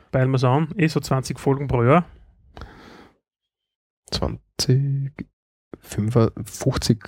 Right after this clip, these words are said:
Speaker 2: Wochen sind's, gell?
Speaker 1: Ja, aber du musst Urlaub auch noch mitrechnen
Speaker 2: Ja,
Speaker 1: und
Speaker 2: ja.
Speaker 1: sowas. Ja, dann ist wieder eine Krank oder sonst
Speaker 2: Genau.
Speaker 1: irgendwas. Dann haben wir drei Wochen wieder statt zwei Wochen. Jetzt über Weihnachten nehme ich an, wir haben auch so circa drei Wochen jetzt wahrscheinlich. Jetzt schauen wir mal, wann die nächste im neuen, neuen Jahr dann rauskommt.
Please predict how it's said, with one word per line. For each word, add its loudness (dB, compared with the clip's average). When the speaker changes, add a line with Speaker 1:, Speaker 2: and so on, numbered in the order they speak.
Speaker 2:
Wochen -4
sind's, 0
gell? 2
Speaker 1:
Ja, 4
aber 4
du -6
musst 0
Urlaub 2
auch 0
noch 0
mitrechnen -4
Speaker 2:
Ja, 4
Speaker 1:
und 2
Speaker 2:
ja. -2
Speaker 1:
sowas. -8
Ja, 0
dann -8
ist -6
wieder -4
eine -6
Krank -2
oder 0
sonst -2
Speaker 2:
Genau. -2
Speaker 1:
irgendwas. -4
Dann -14
haben -10
wir -6
drei 4
Wochen 0
wieder -2
statt -6
zwei 2
Wochen. -6
Jetzt 0
über 4
Weihnachten 0
nehme 0
ich 0
an, 0
wir -2
haben -2
auch -2
so -6
circa -4
drei 0
Wochen -4
jetzt -6
wahrscheinlich. -6
Jetzt -8
schauen -6
wir -4
mal, -4
wann 2
die 2
nächste 2
im 2
neuen, 4
neuen 4
Jahr 4
dann 2
rauskommt. -2